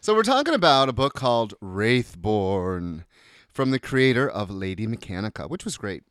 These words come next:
The story and script was Marcia Chen. Story and pencils, Joe Benitez. Inks, Joe Weems. Colors, Studio F, Mike Gracia. Letterers,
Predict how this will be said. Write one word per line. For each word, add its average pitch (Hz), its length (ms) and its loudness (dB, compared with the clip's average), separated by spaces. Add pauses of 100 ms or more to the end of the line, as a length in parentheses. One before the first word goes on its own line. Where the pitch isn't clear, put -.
(640)
The 123 100 -6
story 214 580 2
and 131 140 0
script - 600 -2
was 110 200 -6
Marcia 120 460 -2
Chen. 98 560 -6 (340)
Story 170 540 2
and 123 100 2
pencils, 127 600 -4 (120)
Joe 104 280 -2
Benitez. 123 720 -8 (500)
Inks, 180 380 -2 (100)
Joe 123 320 0
Weems. 135 680 -4 (300)
Colors, 143 640 0
Studio 190 760 -2
F, - 480 0 (340)
Mike 113 440 -4 (840)
Gracia. 120 720 -2 (840)
Letterers, 123 800 -4